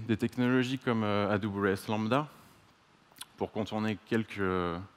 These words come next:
difficultés qu'on a rencontrées avec CodeBuild, parce que c'est un service assez récent, mais la flexibilité d'Amazon nous a permis de contourner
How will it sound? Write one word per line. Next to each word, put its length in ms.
difficultés 640
qu'on 160
a 40
rencontrées 460
avec 160
CodeBuild, 360
parce 200
que 160
c'est 180
un 60
service 420
assez 280
récent, 520
mais 140
la 120
flexibilité 640
d'Amazon 400
nous 240
a 80
permis 420
de 100
contourner 640